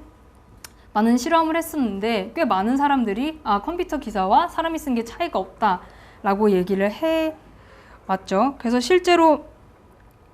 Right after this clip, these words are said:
어, 인간 기자를 로봇 기자가 대신할 수 있는 날이 올까라는 얘기가 많이 들려옵니다. 아무래도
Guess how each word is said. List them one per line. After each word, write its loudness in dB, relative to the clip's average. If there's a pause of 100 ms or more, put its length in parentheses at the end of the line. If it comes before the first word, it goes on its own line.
(220)
어, 2
인간 6
기자를 2 (560)
로봇 0
기자가 0
대신할 0
수 -10
있는 -2
날이 -4
올까라는 -2
얘기가 -6
많이 -6
들려옵니다. -4
아무래도 -2